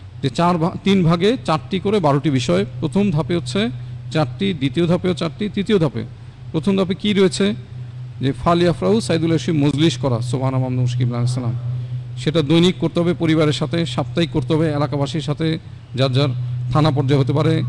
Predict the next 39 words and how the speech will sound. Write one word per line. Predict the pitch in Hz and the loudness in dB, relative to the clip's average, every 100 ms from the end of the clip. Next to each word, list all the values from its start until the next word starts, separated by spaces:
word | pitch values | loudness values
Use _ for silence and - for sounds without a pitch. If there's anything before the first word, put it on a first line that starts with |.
| - | 0
জেলা | 127 147 | 2 2
পর্যায়ে | 156 135 147 | 2 2 2
হতে | 131 | 2
পারে, | 135 139 160 | 2 2 2
মাসিক | 123 127 - - 151 | 2 2 2 2 2
মজলিস | 135 123 - | 0 0 0
করতে | 123 123 | 0 0
হবে। | 117 120 123 - - - - - | 0 -2 -4 -6 -8 -8 -8 -2
আর | 139 175 120 | 0 0 0
এই | 123 139 | -2 0
ক্ষেত্রে | 170 - 214 | -2 0 -2
সবচেয়ে | 170 127 196 196 185 - - | -2 -4 -2 -2 -2 -8 0
বড় | 143 170 | 4 4
যে | 170 | 4
বিষয়, | 160 151 202 233 - | 2 2 2 2 -2
প্রত্যেকটি | 175 175 - 226 - 233 220 | -2 -2 -2 -4 -2 -2 -2
আইয়ামুল্লাহ | 165 170 196 220 220 | 0 2 4 4 2
শরীফ, | - 139 120 - - - - - - | 2 0 0 0 -2 -2 -2 -2 -2
প্রত্যেকটি | 170 170 - - 214 | 0 0 0 0 2
আইয়ামুল্লাহ | 175 180 190 185 | 2 4 4 2
শরীফ | - 202 262 - - - - | 2 2 0 0 -2 -2 0
উদযাপন | 151 160 131 147 | 2 4 4 2
করতে | 131 123 | 0 0
হবে। | 123 120 | 2 2
সুবহান | 135 127 127 | 2 4 4
আল্লাহ | 127 123 | 4 4
মুশকিল | 117 120 123 | 2 2 2
ইসলাম। | 123 123 - 127 - - - - - | 2 2 2 0 0 0 0 -2 2
আর | 123 | 4
মনে | 143 185 | 6 6
রাখতে | 190 - 190 | 6 4 4
হবে | 180 180 - - - - - - | 6 6 4 4 2 2 2 4
যে | 143 196 302 - | 4 4 4 4
সবসময় | - - - 247 | 2 2 2 4
এটা | 226 | 4
মনে | 180 160 | 4 4
রাখতে | - 160 | 4 4
হবে | 175 285 | 4 4
যে | - | 2